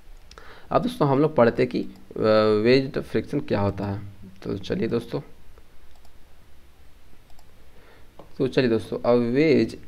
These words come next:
is a generally triangular and in the shape and it is just used to lift a heavy load or adjust the position of body and the frictional force at between wedge and surface of body is known as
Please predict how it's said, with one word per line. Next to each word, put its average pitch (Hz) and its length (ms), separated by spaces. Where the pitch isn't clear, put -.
is 117 220
a 113 280
generally 123 840
triangular 117 600
and 147 220
in 117 220
the 110 60
shape 104 320
and 139 240
it 117 440
is 127 280
just 185 260
used 123 360
to 101 220
lift 147 280
a 113 120
heavy 120 400
load 123 240
or 110 180
adjust 117 840
the 123 60
position 107 500
of 117 160
body 107 560
and 107 300
the 110 80
frictional 139 500
force 113 280
at 113 240
between 110 500
wedge 104 460
and 107 160
surface 107 540
of 107 300
body 107 280
is 104 200
known 104 260
as 143 160